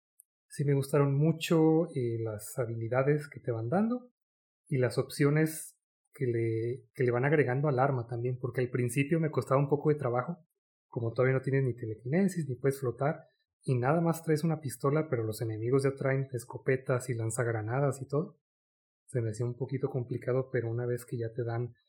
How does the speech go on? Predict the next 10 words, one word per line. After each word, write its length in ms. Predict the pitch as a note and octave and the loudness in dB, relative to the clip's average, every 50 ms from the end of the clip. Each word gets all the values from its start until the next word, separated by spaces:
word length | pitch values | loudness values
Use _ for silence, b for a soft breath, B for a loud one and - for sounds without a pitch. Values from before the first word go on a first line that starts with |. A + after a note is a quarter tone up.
| b b _ _ _ | b b _ _ _
telequinesis 1000 | - B2 A2 - - C3 C3 F3 F#3+ F#3 - F#3+ F3+ F3 F3+ F3 F3 - - - _ _ - | -10 -10 -8 -6 -4 0 2 2 2 2 2 4 4 4 4 4 2 -2 -8 -16 _ _ -10
y 160 | - B2+ A2+ A2+ | -8 -6 -4 -4
ya 180 | A#2 A2+ - | -4 -2 -2
puedes 200 | - B2 A#2+ A#2+ | -2 -2 -2 -2
cambiar 280 | - B2+ A2+ A2+ A2+ - | -2 -4 -4 -4 -4 -6
tú 100 | - - - | -8 -8 -6
también 400 | C3 A#2 A#2 A#2 A#2 A#2 A2+ A2 | -4 -4 -4 -4 -4 -4 -4 -4
a 180 | G#2+ G#2 G2+ | -6 -8 -10
escopeta, 500 | G2+ - - - - - G3 F#3+ F3 D#3+ | -12 -14 -16 -18 -10 -8 -6 -6 -4 -4
lanzagranadas, 800 | C#3 C3 B2 B2+ A#2+ A2 G#2+ G#2+ A2 C3 D3 D3 D3+ D3 - - | -4 -4 -4 -4 -4 -6 -6 -8 -6 -6 -4 -2 -4 -4 -6 -10